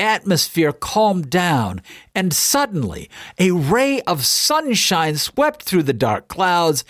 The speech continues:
illuminated the Pope's venerable and majestic countenance,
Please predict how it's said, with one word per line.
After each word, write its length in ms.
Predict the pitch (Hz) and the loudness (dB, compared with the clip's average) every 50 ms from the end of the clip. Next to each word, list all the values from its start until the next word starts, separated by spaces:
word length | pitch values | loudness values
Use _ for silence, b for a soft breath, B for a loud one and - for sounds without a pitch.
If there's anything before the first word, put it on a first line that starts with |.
| B | B
illuminated 960 | 240 226 226 220 214 214 254 330 370 370 339 269 196 156 139 131 120 123 123 117 | 0 0 0 0 0 2 2 2 2 2 0 0 2 2 2 4 4 2 2 2
the 80 | 147 | 0
Pope's 380 | 143 - 151 185 190 185 147 139 | -2 0 0 0 0 2 0 -4
venerable 760 | 139 135 127 139 208 262 294 285 247 220 190 175 151 147 139 | -6 -6 -4 0 0 2 2 2 2 2 2 2 2 2 2
and 120 | 131 117 117 | 2 2 2
majestic 640 | 120 117 107 - 240 254 233 - - - 175 165 | 0 0 0 0 0 0 0 -2 -2 -2 -2 -2
countenance, 580 | - 143 147 147 135 - 135 139 131 120 - - | -2 -2 0 0 0 -2 -2 0 0 0 -2 -4